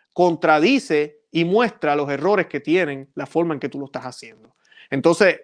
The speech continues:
vemos cómo el demonio utiliza todo eso. Y en esa división no, no, no la podemos permitir. Tenemos que trabajar por una unidad en Cristo,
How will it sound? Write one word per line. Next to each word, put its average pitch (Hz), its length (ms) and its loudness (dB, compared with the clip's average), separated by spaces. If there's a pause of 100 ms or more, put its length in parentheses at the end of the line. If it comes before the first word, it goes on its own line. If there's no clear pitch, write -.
vemos 165 440 0
cómo 175 200 -2
el 214 60 2
demonio 208 320 0
utiliza 180 340 -4
todo 139 320 -6
eso. 131 300 -16
Y 135 120 -4
en 135 120 -8
esa 196 320 -2
división 175 500 0
no, 143 200 -6
no, 147 260 -6
no 170 260 -4
la 196 160 -2
podemos 156 340 -4
permitir. 123 520 -14 (320)
Tenemos 135 320 -2
que 185 160 2
trabajar 165 720 0
por 143 200 0
una 151 180 -2
unidad 175 400 -2 (160)
en 254 240 -4
Cristo, - 540 -6